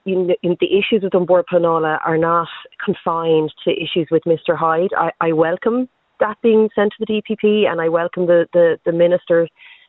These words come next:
um, stating that it's important that we see the report, but there are deep and systemic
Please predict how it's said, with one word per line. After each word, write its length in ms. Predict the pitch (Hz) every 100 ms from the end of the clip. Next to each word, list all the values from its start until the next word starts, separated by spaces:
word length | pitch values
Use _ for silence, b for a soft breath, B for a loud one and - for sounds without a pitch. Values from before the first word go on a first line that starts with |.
| _
um, 260 | - 170 165 -
stating 360 | 170 180 180
that 80 | 165
it's 120 | 160
important 400 | 175 - 175 180
that 100 | 165
we 120 | 147 -
see 120 | 208
the 120 | 214
report, 380 | 220 - 214 208 - B B -
but 120 | 185 -
there 160 | 185
are 260 | 185 175 170 _ _ 208 214 190 160
deep 280 | 220 233 - -
and 100 | 185
systemic 480 | - 175 190 175 170